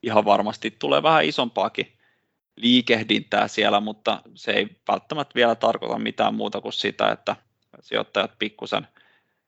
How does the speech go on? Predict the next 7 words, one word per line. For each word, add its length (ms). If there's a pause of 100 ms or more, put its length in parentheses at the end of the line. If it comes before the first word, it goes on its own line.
(420)
tota, 460 (100)
palauttelee 680 (320)
salkkujaan 840 (320)
itselleen 460
sopiviin 540 (100)
asentoihin 680 (160)
kovan, 340